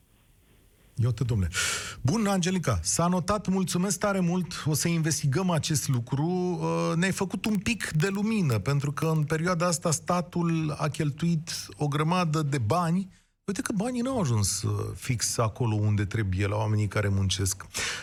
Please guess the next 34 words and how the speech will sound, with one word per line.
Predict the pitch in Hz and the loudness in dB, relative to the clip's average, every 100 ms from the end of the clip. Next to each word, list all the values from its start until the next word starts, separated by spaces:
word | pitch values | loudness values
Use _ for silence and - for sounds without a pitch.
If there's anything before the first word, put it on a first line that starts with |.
| - | -2
Zero | 110 180 | 0 2
trei | 185 180 | 2 0
șapte | 160 160 156 | 0 0 0
doi | 139 156 | 0 0
zero | 135 151 139 | 2 0 0
șase | - 143 143 | 0 0 2
nouă | 127 135 123 | 2 2 2
cinci | - 127 113 | 0 0 2
nouă | 113 110 101 | 2 2 2
nouă. | 123 180 | 2 2
Ascultați | 160 - 135 151 143 - | 0 0 0 0 0 0
România | 120 120 117 107 | 0 2 2 2
în | |
direct | 101 107 101 | 2 0 -2
la | 107 98 | 0 0
Europa | 98 104 98 101 90 92 - | 2 0 0 0 0 -4 -6
F | 104 - 165 | -2 0 0
M. | 170 151 | 2 2
Ne | |
întrebăm | 127 120 127 170 180 156 | 0 0 0 2 2 2
dacă | 165 - | 0 0
starea | 151 - 190 185 | -2 0 0 2
de | 170 | 0
urgență | 165 143 147 175 - 160 135 110 | 0 0 0 0 0 0 0 -2
să | - | 0
mai | 143 135 | 0 0
continue | - 135 120 156 143 127 | 0 -2 0 0 2 0
sau | - 117 | 2 2
nu, | 110 147 | 2 2
pentru | 165 147 139 | 0 -2 -2
că | 123 | -2
în | 120 | 0
acest | 110 143 113 | 0 -2 -2
moment | 117 120 110 | 0 2 0